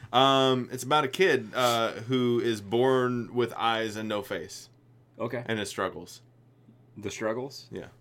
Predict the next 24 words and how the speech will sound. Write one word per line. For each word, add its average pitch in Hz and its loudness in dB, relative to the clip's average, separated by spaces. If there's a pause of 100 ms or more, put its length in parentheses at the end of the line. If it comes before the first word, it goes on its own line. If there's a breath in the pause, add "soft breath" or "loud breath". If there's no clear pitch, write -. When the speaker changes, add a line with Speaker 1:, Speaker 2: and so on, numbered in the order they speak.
(140)
Speaker 2:
So - -6
it's 113 -8
not 135 -2
even 80 -8
Halloween. 85 -10
Speaker 1:
He 123 -4
doesn't 120 2
have 117 0
a 110 -4
nose, 120 0
doesn't 113 -4
have 101 -4
a - -8
mouth. 107 -4 (180)
Speaker 2:
Okay. 226 -8 (340)
Speaker 1:
They 117 0
gotta 113 2
figure 104 -4
out 98 -4
how 98 0
he 98 0
even 92 -6
eats. - -14 (400)
Speaker 2:
Yeah. 90 -10